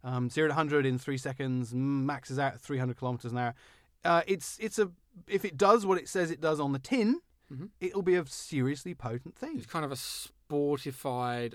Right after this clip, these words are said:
Speaker 2: I eight, which sounds a bit strange 'cause I eight's already a supercar, but it's actually, you know, it's not amazingly fast and stuff like that. It's sort of like they take that I eight concept and
Speaker 1: Yeah.
Speaker 2: turn the wick up on it. That sort of
Speaker 1: Exactly,
Speaker 2: thing.
Speaker 1: exactly, yeah. So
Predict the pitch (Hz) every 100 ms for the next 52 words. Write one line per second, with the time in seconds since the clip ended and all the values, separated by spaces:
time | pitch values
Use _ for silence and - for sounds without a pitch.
0 | - 120 117 120 123 - 135 110 104 -
1 | 110 110 - 107 104 - 107 101 98 117
2 | 107 - 107 117 135 135 113 98 _ _
3 | _ _ _ _ _ - - 113 101 107
4 | 143 117 - 117 110 120 113 110 107 113
5 | 113 - 127 117 117 113 113 - - 139
6 | 117 113 113 - 120 113 110 113 107 -
7 | 113 110 - - - _ _ _ _ 110
8 | 156 165 120 127 131 101 92 87 - 160
9 | 131 170 156 104 87 127 127 143 107 139
10 | 104 - 175 156